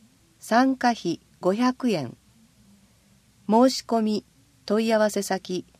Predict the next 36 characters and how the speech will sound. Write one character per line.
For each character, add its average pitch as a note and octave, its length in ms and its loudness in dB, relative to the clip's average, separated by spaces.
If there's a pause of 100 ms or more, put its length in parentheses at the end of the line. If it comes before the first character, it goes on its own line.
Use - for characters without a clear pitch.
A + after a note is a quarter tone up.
(420)
八 G3+ 340 -2
月 C4+ 300 0
二 C4+ 180 4
十 A3+ 220 -2
五 G3 120 2
日 F3+ 320 -4
金 A#3+ 320 0
曜 B3 220 2
日、 D3 220 -8 (680)
午 C#4 200 4
前 A#3 260 2
十 C4 220 0
時 G#3+ 140 -6
か G#3+ 160 -4
ら F3+ 160 -4
電 F3 280 -2
話 F3 160 -2
で、 E3 240 -8 (420)
市 - 360 -4 (160)
野 G3 160 0
外 B3+ 240 2
活 B3+ 280 -2
動 A3+ 220 0
セ G#3+ 200 -2
ン F#3 80 -4
タ - 160 -12
ー。 - 1120 -16
電 G3 280 0
話、 F#3 240 0 (520)
零 B3+ 320 4
七 C4 380 2
四 G#3 320 0
三 F#3+ 400 -4 (440)
七 A3 380 2
八 A#3+ 340 -2
の E3 220 -2